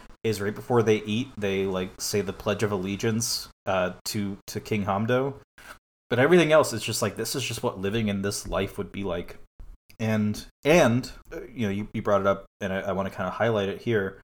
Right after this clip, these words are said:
We see that this is not the only way. Um,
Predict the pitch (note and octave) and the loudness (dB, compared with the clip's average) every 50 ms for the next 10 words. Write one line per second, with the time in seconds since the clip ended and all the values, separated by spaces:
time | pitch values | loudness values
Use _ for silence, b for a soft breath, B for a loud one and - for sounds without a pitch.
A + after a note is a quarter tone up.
0 | _ _ A#2 A2 B2+ F3 F3 - - A3 C4+ C#4 G#3 D3 C#3 D#3+ - G3+ C3+ C3 | _ _ -4 -2 0 2 2 4 4 4 4 4 4 2 2 2 2 2 2 4
1 | C3+ C#3+ F3 F3 - F3 E3 C#3 C#3 C#3 C3+ C3 A#2+ G2+ G2 F2 - - - - | 4 4 4 4 0 -2 0 2 2 4 4 2 2 2 2 0 -2 -4 -8 -16
2 | _ _ _ _ _ _ - - A2+ A2 A2 G#2+ G#2 G2+ F#2+ F#2 F2+ F2 | _ _ _ _ _ _ -4 2 6 6 6 6 6 4 0 -2 -4 -8